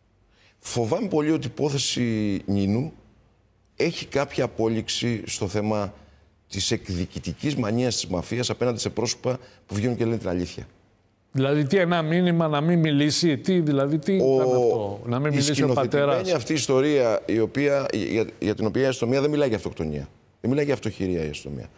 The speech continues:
Speaker 2: Έτσι λέγανε στην
Speaker 1: Όχι,
Speaker 2: αρχή.
Speaker 1: στην αρχή είπαν
Speaker 2: Ναι,
Speaker 1: για
Speaker 2: αυτό διαρρέσαν.
Speaker 1: αυτοχειρία, τώρα όμως, ε, ε, ρέπουν προς την, ε, πιθανότητα της, ε, ανθρωποκτονίας. Ένας άνθρωπος ο οποίος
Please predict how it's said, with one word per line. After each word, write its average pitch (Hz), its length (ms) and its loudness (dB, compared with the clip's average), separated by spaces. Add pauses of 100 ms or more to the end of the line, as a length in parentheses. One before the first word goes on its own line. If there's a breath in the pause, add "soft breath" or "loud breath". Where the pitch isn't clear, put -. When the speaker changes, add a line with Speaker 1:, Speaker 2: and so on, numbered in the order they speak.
(340 soft breath)
Speaker 2:
Έτσι 196 240 -2
λέγανε 113 300 0
στην - 160 -4
Speaker 1:
Όχι, 113 160 0
Speaker 2:
αρχή. 107 120 0
Speaker 1:
στην 107 140 0
αρχή 151 400 0
είπαν - 200 0
Speaker 2:
Ναι, 208 60 2
Speaker 1:
για 147 160 0
Speaker 2:
αυτό 202 200 2
διαρρέσαν. 123 340 2
Speaker 1:
αυτοχειρία, 107 460 0
τώρα 143 260 2
όμως, 143 300 0 (440 loud breath)
ε, 107 260 0
ε, 92 580 0
ρέπουν 135 400 0
προς 120 240 -2
την, 104 240 -2
ε, 76 360 -2 (560)
πιθανότητα 135 640 0
της, 127 260 -4
ε, - 120 -6 (200)
ανθρωποκτονίας. 113 840 -2 (420 soft breath)
Ένας 143 240 -2
άνθρωπος 143 400 0
ο 113 40 2
οποίος 117 520 -2